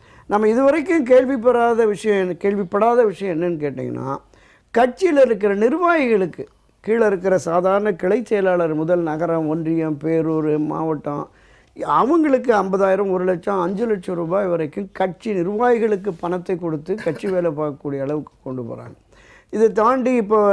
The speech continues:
இருக்கிற பொது உடைமை கட்சி உட்பட கூட்டணி இருக்க கட்சிகளுக்கு கட்சி நிதி, பார்ட்டி ஃபண்டும் கொடுக்கணும், அவங்களுடைய தொகுதிக்கும் இருக்கணும். அப்ப இத்தனை ஆயிரம் கோடி ரூபாய் ஊழலை செய்து,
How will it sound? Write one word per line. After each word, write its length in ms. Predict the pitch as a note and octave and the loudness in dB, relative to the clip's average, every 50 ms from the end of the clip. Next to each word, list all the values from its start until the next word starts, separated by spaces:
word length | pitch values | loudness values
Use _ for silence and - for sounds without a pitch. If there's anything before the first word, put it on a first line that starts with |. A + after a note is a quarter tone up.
| F#3+ F#3 F3+ F3+ F3+ F3 E3 E3+ - - F3+ F#3 | 6 6 6 4 4 4 2 0 -2 -4 -6 -4
இருக்கிற 380 | G3+ B3 B3+ C4+ A#3 C#4 A#3 A#3 A3 G3+ G3 F#3+ | -2 -2 -2 0 2 2 2 4 4 4 4 2
பொது 260 | E3+ D#3 F#3+ G3 G3 G#3 | 0 0 0 0 2 2
உடைமை 280 | G#3 G3 G3 F#3+ F#3+ | 2 2 0 0 -2
கட்சி 280 | F3 F#3 F3+ D#3+ D#3 E3+ | -2 -2 -4 -4 -4 -4
உட்பட 360 | F3 F3 D#3+ - - F#3+ G3+ G#3+ G#3+ G#3+ - - _ _ _ _ - | -4 -4 -4 -2 0 2 2 2 2 0 -4 -10 _ _ _ _ -4
கூட்டணி 400 | A#3+ B3+ C#4+ A#3 - C4+ B3+ A#3+ | 0 0 0 2 2 2 2 4
இருக்க 240 | A3 G#3+ G3+ G#3 G3 | 2 2 2 0 0
கட்சிகளுக்கு 640 | E3+ F#3+ F3 F3+ - G3 F#3 F3+ F3+ E3 - A3+ F#3 | 0 0 -2 0 0 -2 0 0 -2 -4 -6 -6 -2
கட்சி 340 | - G3 F3+ - - A3+ | -2 -2 -2 -2 -2 -2
நிதி, 200 | G3+ F3+ D#3+ D#3+ | 0 0 0 0
பார்ட்டி 380 | C#3+ - - E3 F3 D#3 - F3 | -2 -2 -2 -2 -2 -2 -4 -6
ஃபண்டும் 380 | D3 D3+ D#3 D3+ D3+ D#3 D3+ C#3+ | -4 -2 -2 -2 0 -2 -2 -4
கொடுக்கணும், 440 | D3 C#3 C3 C3+ C#3 D3+ F3 A3 - - - _ _ _ - | -4 -6 -6 -6 -6 -4 -6 -6 -8 -12 -20 _ _ _ -2
அவங்களுடைய 580 | - D3+ F#3+ A#3+ C#4 C4 B3+ A#3+ A3 G#3+ G3+ F#3+ E3+ | 0 2 2 4 4 4 4 4 4 4 2 0 0
தொகுதிக்கும் 540 | - - F3+ F#3 G3 F3 F3 E3 F#3 F3 D#3+ | 0 -2 -2 0 -2 -2 -4 -4 -4 -2 -2
இருக்கணும். 320 | C#3 C3+ A#2 B2+ B2 - | -4 -4 -6 -10 -10 -8
அப்ப 220 | - D#3+ F3+ A3+ D4+ D4 E3+ D#3 D#3+ F#3 G3+ D4+ - _ - - - _ _ _ | -8 -8 -6 -2 0 0 2 2 0 0 -2 -6 -12 _ -20 -20 -20 _ _ _
இத்தனை 500 | - D#3+ G#3 F#3+ - - C4 C4 B3+ A#3+ | -4 -4 -4 0 2 2 4 4 4 2
ஆயிரம் 480 | A3+ G#3+ G#3+ G3+ G3+ G3+ F#3+ G3 F#3+ F#3 | 2 2 4 4 4 2 2 0 -2 -2
கோடி 300 | E3+ F3+ F3+ E3+ F3 F3 | -2 -2 0 0 0 2
ரூபாய் 420 | F3 G3 A3 G#3+ A#3 A#3 A#3 A3 | 0 0 2 2 2 2 2 0
ஊழலை 500 | G3 F#3 G3 A#3 B3+ B3+ A#3+ A#3+ A3 G#3 | 0 -2 -4 -2 0 2 2 2 2 0
செய்து, 600 | F#3 - F#3+ F3+ F3 F3 D#3 D#3+ D#3+ E3 E3 D#3+ | 0 0 0 0 0 0 0 0 -2 -2 -4 -6